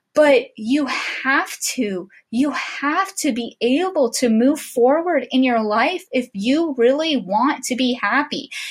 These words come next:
if you really want to have the best life that you could ever have. You need to find a way, and you need to stop complaining about things. If there's certain things you want to change, or if you're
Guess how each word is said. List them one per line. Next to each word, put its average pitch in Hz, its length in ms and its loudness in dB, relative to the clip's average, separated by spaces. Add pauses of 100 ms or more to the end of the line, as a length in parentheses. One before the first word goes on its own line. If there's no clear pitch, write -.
if 254 160 0
you 285 320 2
really 285 400 2
want 226 460 0 (260)
to 233 140 -6
have 262 260 0
the 247 80 -2
best 254 500 2
life 233 380 0
that 233 160 -2
you 240 100 -2
could 233 200 -10 (100)
ever 269 300 2
have. 254 520 0 (220)
You 311 320 -2
need 277 520 2
to 240 220 -2 (120)
find 254 560 2
a 202 100 2
way, 196 640 -2 (260)
and 247 160 2
you 240 220 -2
need 220 540 -2
to 202 160 -8
stop 220 800 -4 (340)
complaining 220 840 2
about 196 440 -2
things. 180 460 -6 (180)
If 226 140 0
there's 247 260 2
certain 240 280 4
things 262 280 6
you 262 100 4
want 247 160 2
to 208 80 -2
change, 262 600 4
or 226 120 4
if 208 140 -2
you're 214 300 0